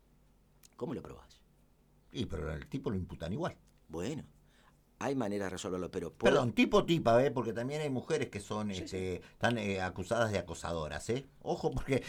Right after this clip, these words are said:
Speaker 2: viste que nosotros siempre, eh, no, no, hay,
Speaker 1: Si
Speaker 2: hay
Speaker 1: es un adulto, puede haber alguna, y, y, y estamos hablando de una, de una, de una violación, puede haber signos de defensas y, y, y,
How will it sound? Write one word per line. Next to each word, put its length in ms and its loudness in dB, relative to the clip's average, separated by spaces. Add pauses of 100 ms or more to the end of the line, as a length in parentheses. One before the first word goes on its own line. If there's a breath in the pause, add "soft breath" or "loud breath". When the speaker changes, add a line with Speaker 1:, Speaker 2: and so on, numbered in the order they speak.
(160 loud breath)
Speaker 2:
viste 180 -2
que 120 4
nosotros 320 2
siempre, 580 0
eh, 80 -6
no, 260 -4
no, 240 -10
hay, 160 -4
Speaker 1:
Si 200 2
Speaker 2:
hay 40 6
Speaker 1:
es 140 4
un 100 2
adulto, 680 2 (680)
puede 320 8
haber 320 6
alguna, 560 0 (320)
y, 140 -6
y, 220 -10
y 220 -8
estamos 320 -8
hablando 260 -2
de 80 -2
una, 200 -4
de 200 -12
una, 140 -14
de 120 -16
una 120 -10
violación, 540 -6 (380 soft breath)
puede 180 -2
haber 180 -2
signos 280 -4
de 40 -4
defensas 800 -4
y, 60 -18
y, 520 -18
y, 60 -18